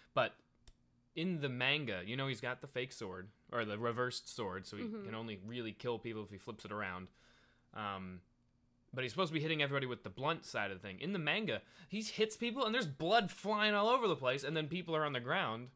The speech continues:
Speaker 2: But they're not dead.
Speaker 1: But that, well, they're not dead, but they certainly look it. They look dead, and there's blood everywhere, and they're like, "Oh, my, my head's buried in the thing." Not dead, though. It's like Batman, just, like, beating people to a pulp. "I would never kill anybody." It's the same thing with, with
Speaker 2: Kenshin
Speaker 1: Kenshin. He's
Speaker 2: is Batman.
Speaker 1: I think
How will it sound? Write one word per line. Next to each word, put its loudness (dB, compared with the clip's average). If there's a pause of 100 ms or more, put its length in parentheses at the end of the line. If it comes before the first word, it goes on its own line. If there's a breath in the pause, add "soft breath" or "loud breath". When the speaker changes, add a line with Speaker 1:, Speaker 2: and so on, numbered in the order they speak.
(180)
Speaker 2:
But 0
they're 4
not 10
dead. 6
Speaker 1:
But -4
that, 2
well, 8
they're 6
not 6
dead, 8
but -6
they 0
certainly -2
look 0
it. -2 (400 soft breath)
They 4
look 0
dead, 6
and -2
there's 0
blood 8
everywhere, 4
and 0
they're 0
like, 0
"Oh, -2
my, -4
my 0
head's -4
buried 0
in -6
the -6
thing." -6 (240 soft breath)
Not 2
dead, 4
though. -10 (460 soft breath)
It's -8
like 0
Batman, 6
just, -6
like, -6 (220)
beating -4
people -10
to -4
a -4
pulp. -6
"I -2
would -4
never -4
kill -6
anybody." -8
It's -12
the -8
same -6
thing -8
with, -6
with 2
Speaker 2:
Kenshin 2
Speaker 1:
Kenshin. 2
He's 4
Speaker 2:
is -4
Batman. -2
Speaker 1:
I 2
think -4